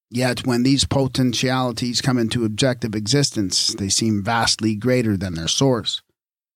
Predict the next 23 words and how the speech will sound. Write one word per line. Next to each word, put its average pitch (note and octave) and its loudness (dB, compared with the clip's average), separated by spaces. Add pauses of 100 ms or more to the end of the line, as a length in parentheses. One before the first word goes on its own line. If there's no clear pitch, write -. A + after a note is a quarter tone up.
(1040)
According A2+ 0
to A2+ 0
the A2+ 2
Oriental A2 2
mystics, C3+ 2
the A#2 -2
universe B2 2
is A2 2
an G#2 2
inverted A2+ 2
tree. E3 -2 (1000)
The - -20
tree A#2 2
is G2+ -2
the - -16
dot A#2 0
from G2 -8
which G2 -4
springs A#2 0
forth A#2 -2
the G#2+ -2
world A#2+ 2
tree, - -6